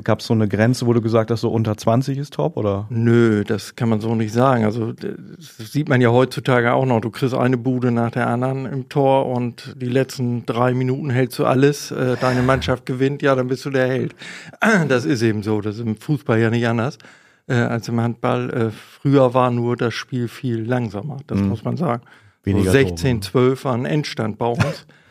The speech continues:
Speaker 2: Äh, das ist ja heute nicht mehr denkbar, ne?
Speaker 1: Ja.
Speaker 2: Also, das ist ja Wahnsinn. Aber wie gesagt, im Fußball, ähm, Tore zählen da ja nun mal auch. Und wenn du hinten die Null halten kannst, als Abwehr und eben auch als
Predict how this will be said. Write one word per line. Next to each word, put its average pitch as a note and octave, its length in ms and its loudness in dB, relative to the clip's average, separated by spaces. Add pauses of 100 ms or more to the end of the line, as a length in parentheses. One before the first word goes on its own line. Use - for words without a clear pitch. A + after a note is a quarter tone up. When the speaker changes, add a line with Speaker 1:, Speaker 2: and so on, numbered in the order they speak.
(200)
Speaker 2:
Äh, C3 160 2
das A#2+ 120 4
ist A2+ 60 -4
ja B2+ 120 4
heute C3 200 2
nicht B2+ 100 -4
mehr A#2+ 160 2
denkbar, A2+ 480 -2
ne? C3 160 -10 (120)
Speaker 1:
Ja. F#2+ 360 2
Speaker 2:
Also, A#2+ 180 -10
das G#2+ 120 -12
ist - 40 -14
ja A#2+ 160 -10
Wahnsinn. A2+ 460 -6 (260)
Aber D3 300 4
wie D#3 80 4
gesagt, C3+ 320 2
im A2+ 100 -8
Fußball, B2+ 720 -4
ähm, A#2 240 -6
Tore A#2+ 460 2 (120)
zählen B2 280 0
da A#2+ 160 2
ja A2+ 100 2
nun A#2 160 -4
mal A2+ 160 0
auch. C3 240 0 (680)
Und G#2+ 360 -6 (400)
wenn A#2 140 0
du A#2 100 4
hinten C#3+ 240 0
die B2 120 0
Null D3+ 300 4
halten C3+ 260 -2
kannst, B2 320 -6 (340)
als A#2+ 220 -4
Abwehr D3 580 2
und C3 240 -2
eben A#2 260 0
auch A#2 140 2
als A2+ 140 -2